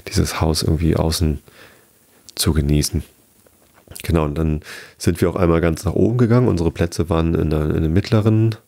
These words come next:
Rang, im fünfzehnten Stock. Also die, nicht, nicht der fünfzehnte Stock innerhalb des großen Saals, sondern, ähm, fünfzehnte Stock des Gebäudes. Das ist dann quasi der, der erste Stock in dem großen Saal.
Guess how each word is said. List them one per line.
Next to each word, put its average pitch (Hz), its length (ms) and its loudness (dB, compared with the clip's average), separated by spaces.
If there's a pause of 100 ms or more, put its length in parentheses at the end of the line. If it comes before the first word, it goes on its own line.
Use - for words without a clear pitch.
(200)
Rang, 170 400 0
im 87 180 -2 (920)
fünfzehnten 110 640 0
Stock. - 500 -4 (420)
Also 78 380 0 (500)
die, 82 180 0
nicht, 85 380 -2
nicht 92 200 0
der 90 80 0
fünfzehnte 90 420 0
Stock 90 260 -2
innerhalb 90 320 2
des 87 140 -2
großen 90 320 0
Saals, 90 340 0
sondern, 82 360 0 (960)
ähm, 82 340 2
fünfzehnte 92 420 -2
Stock - 240 -4
des - 160 -6
Gebäudes. 104 600 0 (580)
Das - 180 -10
ist - 160 -10
dann 87 220 -4
quasi 82 240 -2
der, 80 280 -2 (800)
der - 100 -4
erste 95 320 -2
Stock - 280 -4
in 101 60 0
dem 101 100 0
großen 98 360 0
Saal. 98 340 2